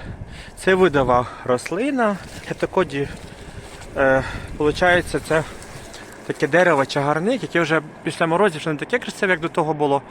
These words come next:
Але в ідеалі, на к-, ви можете подивитися на картинках, його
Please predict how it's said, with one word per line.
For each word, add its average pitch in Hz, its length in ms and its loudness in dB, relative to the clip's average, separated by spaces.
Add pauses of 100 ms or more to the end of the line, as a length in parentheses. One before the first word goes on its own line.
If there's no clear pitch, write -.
(240)
Але 240 400 4
в 151 40 -6
ідеалі, 180 360 2
на 170 100 -2
к-, - 160 -10
ви 156 320 -2
можете 180 240 0
подивитися 165 340 0
на 151 80 2
картинках, 165 540 -2
його 156 260 2